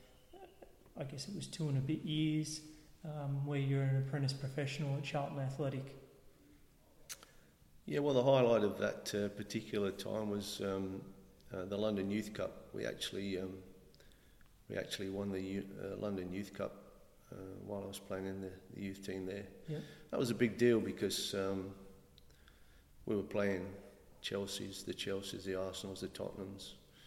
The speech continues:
Speaker 1: So the
Speaker 2: Queen's
Speaker 1: big
Speaker 2: Park
Speaker 1: clubs.
Speaker 2: Rangers, all the, all the clubs around the London area were competing, the West Hams, you know. So... So we managed to beat Chelsea in the final, yeah, three one in the final.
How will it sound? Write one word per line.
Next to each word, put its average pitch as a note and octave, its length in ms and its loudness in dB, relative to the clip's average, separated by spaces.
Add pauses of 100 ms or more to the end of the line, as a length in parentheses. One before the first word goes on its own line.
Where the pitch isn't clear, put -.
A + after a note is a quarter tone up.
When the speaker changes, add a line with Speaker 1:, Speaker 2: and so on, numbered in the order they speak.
(440)
Speaker 1:
So - 100 -18
the C#3+ 60 -6
Speaker 2:
Queen's G3 160 -2
Speaker 1:
big C3 100 0
Speaker 2:
Park G2 120 0
Speaker 1:
clubs. G2 260 4
Speaker 2:
Rangers, F#2+ 420 -4
all G#2 120 -2
the, G2 100 -2
all G2+ 240 -2
the F#2 120 -8
clubs - 520 -10 (240)
around G2 320 -2
the F#2+ 80 -4
London G2 320 -2
area G2 320 2 (1040)
were F#2+ 140 -4
competing, F#2+ 480 -4
the F#2 80 -4
West G2 260 0
Hams, G2 460 -4
you G2+ 60 -6
know. G2 140 -6
So... G2+ 360 -2 (760)
So A2+ 200 -4
we A2 100 0
managed A#2 300 0
to G2 60 -6
beat G2 220 -2
Chelsea G2+ 380 -2
in F#2+ 120 -2
the F2+ 60 -4
final, G#2+ 440 -2 (580)
yeah, G2 120 -6
three G#2 240 -2
one G2+ 200 -4 (180)
in G2+ 60 -10
the F#2 80 -10
final. G#2+ 400 -8